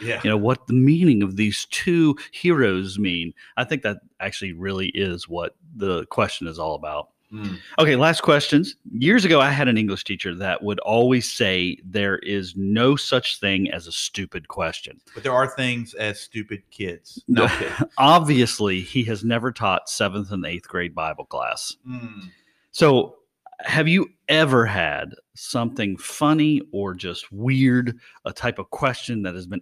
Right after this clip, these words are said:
Speaker 2: asked to you by someone or, uh, or a student or anything else like that?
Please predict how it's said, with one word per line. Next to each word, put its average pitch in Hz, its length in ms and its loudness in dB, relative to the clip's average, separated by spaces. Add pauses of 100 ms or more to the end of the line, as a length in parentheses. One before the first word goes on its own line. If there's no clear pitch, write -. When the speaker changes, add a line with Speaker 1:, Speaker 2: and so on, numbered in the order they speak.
Speaker 2:
asked 107 360 -2
to 101 80 -6
you 87 200 -4
by 82 340 -4
someone 82 680 -6 (120)
or, 78 360 -6
uh, - 80 -8 (160)
or 80 320 -6
a - 80 -8
student 87 380 -4
or 76 80 -2
anything - 280 -8
else - 160 -12
like - 140 -12
that? - 140 -12